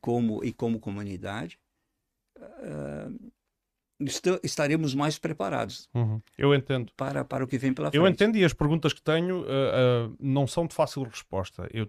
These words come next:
Speaker 2: eu, eu próprio reconheço isso. Porque, eh, quando eu conheço algum grupo que se propõe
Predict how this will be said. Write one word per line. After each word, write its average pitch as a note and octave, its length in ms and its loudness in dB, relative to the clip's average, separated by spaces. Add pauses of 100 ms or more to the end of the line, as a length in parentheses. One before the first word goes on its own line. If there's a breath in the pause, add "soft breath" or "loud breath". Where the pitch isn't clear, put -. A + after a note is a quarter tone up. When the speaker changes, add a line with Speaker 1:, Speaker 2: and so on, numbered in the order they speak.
Speaker 2:
eu, A2+ 200 -4 (100)
eu G#2+ 80 -8
próprio C3 340 0
reconheço B2 440 -6
isso. - 240 -12 (420 loud breath)
Porque, D3 640 4 (460 soft breath)
eh, B2+ 120 -2
quando E3 640 4
eu C3 260 2
conheço D3 480 2
algum C#3 280 4
grupo C#3 540 2
que - 60 -16
se - 100 -14
propõe B2 580 0